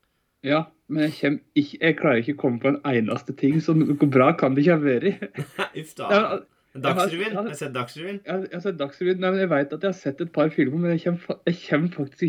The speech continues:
Speaker 1: ikke på hva det er for noe. Jeg har begynt, jeg bladde litt gjennom det, sånn derre, hva jeg har sett, og jeg kjem ikke på hva det er for noe.
Speaker 2: Uff. Litt, litt trist, det. <laughs>
Speaker 1: Det er litt trist. Det kan, det betyr at jeg har ikke noe, noe kvalitet,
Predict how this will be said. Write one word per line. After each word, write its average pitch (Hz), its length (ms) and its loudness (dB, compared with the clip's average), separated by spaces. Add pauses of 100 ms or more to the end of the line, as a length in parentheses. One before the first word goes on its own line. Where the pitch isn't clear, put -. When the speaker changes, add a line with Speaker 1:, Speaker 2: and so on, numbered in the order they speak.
Speaker 1:
ikke 147 120 2
på 139 200 4
hva 139 120 6
det 135 120 2
er 113 160 2
for - 160 -4
noe. 147 180 0
Jeg 131 80 0
har 175 160 2
begynt, 143 300 2
jeg 165 120 -2
bladde 143 380 2
litt 151 160 0
gjennom 143 320 2
det, 151 140 4
sånn 151 100 2
derre, 143 180 4 (380)
hva 139 80 -2
jeg 127 80 2
har 117 160 -4
sett, 196 280 -2 (100)
og 139 100 -2
jeg 165 80 -2
kjem 139 320 -4
ikke 143 240 -2
på 135 160 -2
hva 165 180 0
det - 140 -4
er - 200 -8
for 180 200 -2
noe. 170 240 -8
Speaker 2:
Uff. - 220 -6 (720)
Litt, 156 280 -14 (100)
litt 160 240 -8
trist, 156 320 -16
det. 175 200 -14 (100)
<laughs> - 340 -12
Speaker 1:
Det - 80 -6
er 185 160 0
litt 208 160 -2
trist. 208 320 -2
Det 185 140 -2
kan, 131 180 -2
det 160 140 0
betyr 160 180 2
at 151 80 -4
jeg 175 80 4
har 151 80 2
ikke 156 160 0
noe, 156 240 2
noe 135 180 2
kvalitet, 156 760 -2